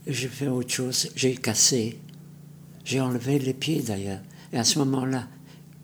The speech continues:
que je cassais les pieds de cette figure, j'ai un ami peintre qui est rentré, qui m'a dit, « Mais tu es fou,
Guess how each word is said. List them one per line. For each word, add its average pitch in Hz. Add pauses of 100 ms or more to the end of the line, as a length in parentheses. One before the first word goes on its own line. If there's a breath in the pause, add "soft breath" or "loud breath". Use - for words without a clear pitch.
(160)
que 143
je 117
cassais 113 (240)
les 120
pieds 135
de 113
cette -
figure, 123 (340 loud breath)
j'ai 135
un 123
ami 131
peintre 147
qui 131
est 123
rentré, 107
qui 107
m'a 113
dit, « 120
Mais 120
tu -
es 113
fou, -